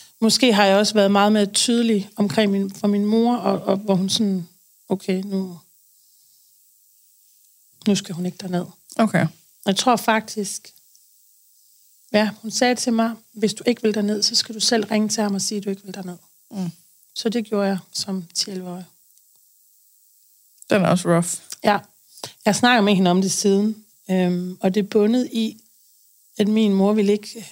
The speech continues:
Speaker 1: have det her mærkat på, at hun var en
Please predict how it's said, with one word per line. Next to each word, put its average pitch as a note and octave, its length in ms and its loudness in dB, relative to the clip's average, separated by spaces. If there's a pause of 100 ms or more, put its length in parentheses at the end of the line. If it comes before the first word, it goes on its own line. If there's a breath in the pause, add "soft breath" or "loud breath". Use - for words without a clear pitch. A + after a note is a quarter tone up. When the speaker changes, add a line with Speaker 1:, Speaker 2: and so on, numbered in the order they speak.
Speaker 1:
have G3 280 0 (500)
det G#3 100 4
her G3 80 2
mærkat G3 520 2
på, F#3+ 180 0
at G3 160 -6
hun G3 160 -2
var F#3 120 2
en F3+ 200 -2